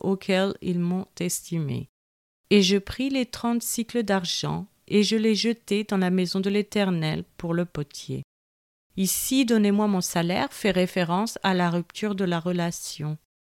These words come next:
Ne le donnez pas est une façon plus empathique de mettre fin à la relation.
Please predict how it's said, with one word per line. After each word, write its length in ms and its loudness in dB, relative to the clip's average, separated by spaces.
Ne 140 6
le 180 6
donnez 320 4
pas 400 2
est 220 0
une 120 2
façon 500 0
plus 340 -2
empathique 840 -2
de 100 2
mettre 400 2
fin 440 -2
à 140 2
la 140 2
relation. 840 -2